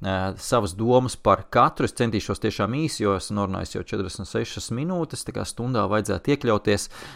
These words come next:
Īsi katrs, eh, ka, eh, domas par katru, pozitīvo, negatīvo, un ielikšu vienā no trim groziņiem.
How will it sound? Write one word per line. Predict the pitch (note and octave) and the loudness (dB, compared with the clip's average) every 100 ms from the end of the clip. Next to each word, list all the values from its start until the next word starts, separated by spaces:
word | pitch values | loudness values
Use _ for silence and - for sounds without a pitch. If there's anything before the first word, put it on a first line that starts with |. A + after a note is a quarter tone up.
| - | -4
Īsi | A2+ D3 - - | 4 6 4 4
katrs, | A#2+ - G2+ - | 4 4 -2 0
eh, | A2 G2+ F#2 | 4 4 4
ka, | A#2+ B2 | 4 2
eh, | G2+ G2 | 4 2
domas | G2 B2+ C3 - | 4 4 2 2
par | G#2+ G2+ | 2 4
katru, | - C3+ D#3+ - A#2+ - | 6 6 6 0 -2 -2
pozitīvo, | - C#3+ A2 A2+ G#2 G#2+ | 0 0 0 2 4 4
negatīvo, | C3+ B2 B2 G#2+ G2+ G2 - | 2 2 2 4 4 4 2
un | A#2+ B2 | -2 -2
ielikšu | A2 G#2 - G#2 | -2 -2 0 2
vienā | A2+ G2 F#2+ | 4 4 2
no | F2+ | 0
trim | - G#2 F#2 - - | 0 0 0 -4 -2
groziņiem. | F#2+ G2+ F2 F2+ E2 - | 4 4 4 0 -6 -8